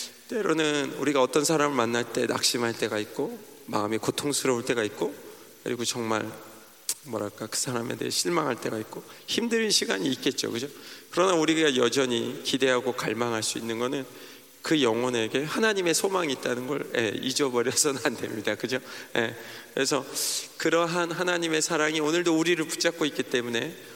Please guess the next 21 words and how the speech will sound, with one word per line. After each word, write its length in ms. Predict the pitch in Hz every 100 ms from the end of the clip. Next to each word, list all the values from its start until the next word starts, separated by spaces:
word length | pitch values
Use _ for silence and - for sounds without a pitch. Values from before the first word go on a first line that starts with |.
| - -
오늘도 360 | 160 190 175
우리가 400 | 139 127 117 117 - 123 -
여전히 800 | 123 123 127 135 123 110 - - -
이 120 | 120
새벽에 720 | 123 180 165 139 127 120 123 -
눈을 240 | 131 135
뜨시고 400 | 131 170 147 123
<laughs> 920 | - - - - - 170 - - - -
도대체, 540 | 120 - 127 120 139
예, 220 | 117 110 -
여러분들도, 720 | - 120 117 117 104 104 123 -
예, 140 | 110 -
세상에 420 | - 143 127 120
낙이 300 | - 120 127
없으신지 720 | 120 - - 151 127 117 135 - - - - - - - - 294 -
<laughs> 920 | 156 - - 269 - - - - -
좌로나 440 | 143 123 131 131
우로나 320 | 117 110 110
치우치지 520 | 110 - 127 - 113 107
않고 240 | 98 107
오직 260 | 110 -